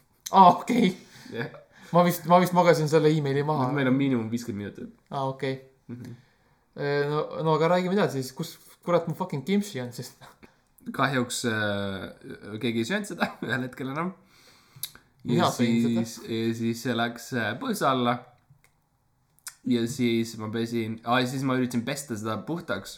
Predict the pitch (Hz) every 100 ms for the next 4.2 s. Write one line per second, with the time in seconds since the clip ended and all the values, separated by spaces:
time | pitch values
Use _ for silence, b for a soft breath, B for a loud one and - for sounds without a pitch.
0 | _ _ - 127 156 165 160 135 123 139
1 | 131 123 123 127 120 120 110 104 - _
2 | _ _ _ _ _ _ 170 - - -
3 | _ _ _ _ - 127 135 131 135 117
4 | 104 101